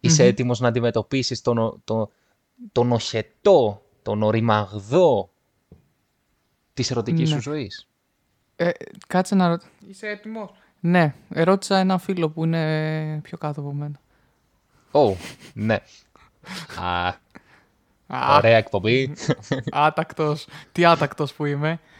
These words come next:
Speaker 2: Για πες.
Speaker 1: Λοιπόν, ποιος ήταν αυτός, Γιώργο; Είναι φίλος μου.
Speaker 2: Είναι φίλος μου.
Speaker 1: Λοιπόν,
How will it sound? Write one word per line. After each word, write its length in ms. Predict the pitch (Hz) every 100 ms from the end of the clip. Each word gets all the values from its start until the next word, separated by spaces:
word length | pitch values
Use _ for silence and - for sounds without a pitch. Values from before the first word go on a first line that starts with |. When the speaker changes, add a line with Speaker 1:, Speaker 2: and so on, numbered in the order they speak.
| - -
Speaker 2:
Για 220 | 156 156 -
πες. 240 | 175 196 - - _ _ _ _ _ _ - - - -
Speaker 1:
Λοιπόν, 520 | 120 131 139 123 107 110 - - -
ποιος 260 | - 175 190
ήταν 200 | 202 143
αυτός, 260 | 113 127
Γιώργο; 240 | 113 113 127
Είναι 140 | 127 135
φίλος 280 | 139 113
μου. 80 | 95 92 - - - _ - - _ _
Speaker 2:
Είναι 280 | 196 170 165
φίλος 280 | 208 202 196
μου. 180 | 175 117 151 160 - - - _ - - 208 220 294 - 175 - - _ _ _ _ - - 220 185 131 -
Speaker 1:
Λοιπόν, 340 | 123 120 98